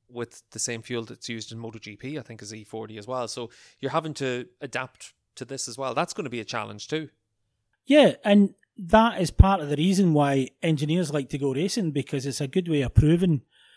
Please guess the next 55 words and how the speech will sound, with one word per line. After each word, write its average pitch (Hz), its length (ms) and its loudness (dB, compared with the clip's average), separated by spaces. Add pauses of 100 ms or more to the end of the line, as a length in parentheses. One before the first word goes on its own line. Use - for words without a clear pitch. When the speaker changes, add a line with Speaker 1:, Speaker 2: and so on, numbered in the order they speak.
(220)
Speaker 2:
they 269 80 0
can 294 100 4
do 320 100 2
it 311 40 4
all 170 260 6
in 135 120 0
labs, 151 400 0
and 139 120 -2
that's 143 220 -6
all 143 140 0
very 127 180 -4
well. 202 240 -2
But 165 160 -4
when 156 160 0
you, 151 260 -4
you - 280 -10
know, 180 60 0
when 170 100 0
you 180 40 -2
look 220 160 0
at 143 200 -8
someone 165 260 2
else's 170 380 -2
doing 147 160 0
something 135 260 -4
you 143 140 0
can't 180 320 -8
do, 156 240 -2
then 135 160 -6
you 143 120 -4
have 147 180 -10
to 123 100 -12
put 135 160 -2
more 131 160 -6
work 156 260 -8
in. 156 140 -8 (320)
Say, - 140 -8
"Well, 127 160 -4
we're 165 140 2
doing 127 240 -4
this 120 200 -10
wrong, 127 180 -6
we 123 80 -6
have 110 120 -12
to 117 100 -12
do 120 120 -8
that." 160 180 -8 (540)
Um, 135 340 -2 (220)
but 160 100 -2
yeah, 185 240 6
there, 160 160 2
there 160 180 0
will 190 240 4
be 165 160 -2
changes. 160 580 0